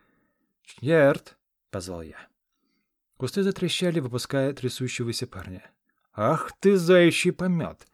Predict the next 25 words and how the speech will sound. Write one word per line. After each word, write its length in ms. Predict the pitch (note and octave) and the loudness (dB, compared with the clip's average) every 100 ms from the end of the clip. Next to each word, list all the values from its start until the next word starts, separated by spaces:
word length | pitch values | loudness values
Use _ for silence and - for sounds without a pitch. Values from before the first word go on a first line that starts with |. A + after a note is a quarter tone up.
| _ _ - | _ _ -12
замахнулся 540 | G#2 F#2+ - G#2 G2+ | -8 -8 -8 -8 -8
дубиной 380 | G2+ F#2+ G2 F2+ | -8 -8 -8 -10
скала. 360 | - A2 E2 - _ _ | -12 -14 -16 -20 _ _
«Мало 320 | A#2+ B2+ B2+ C#3 | -2 2 4 4
того, 220 | D#3 D#3 | 4 4
что 140 | - | 4
Бурмила 480 | C#3+ D3+ C#3 C#3 C#3 | 4 6 6 2 2
проспал, 480 | - D#3+ D3 E3+ E3 | 2 0 0 -2 0
так 160 | D#3+ | 0
еще 240 | F3 - F#3+ | 0 6 6
и 40 | |
в 100 | F#3+ | 6
кусты!» 500 | G#3+ G#3 - B3 B2+ - _ _ | 2 -2 -2 -2 -4 -8 _ _
«П-п-, 240 | - F3+ G#3+ | -10 -6 -6
простите 500 | A3 A3 - C#3+ - | -8 -12 -10 -12 -10
меня, 200 | C#3+ C3+ D3+ - | -8 -6 -6 -6
я 80 | G#3+ | -4
испугался. 680 | G#3 - A#3 - A3 - D3+ - - _ - | -4 -6 -8 -6 -8 -6 -8 -10 -20 _ -4
Я 80 | E3 | -2
никогда 360 | E3 G3 F3+ F#3 | -2 -2 0 2
не 100 | E3+ | 2
видел 180 | C#3 D3+ | 0 -2
таких 320 | C3 C3+ - | -6 -8 -4
огромных 440 | E3 F3+ D3+ D3 | 0 0 0 -2
медведей», — 440 | F3 D3 A2 B2+ | -4 -6 -10 -14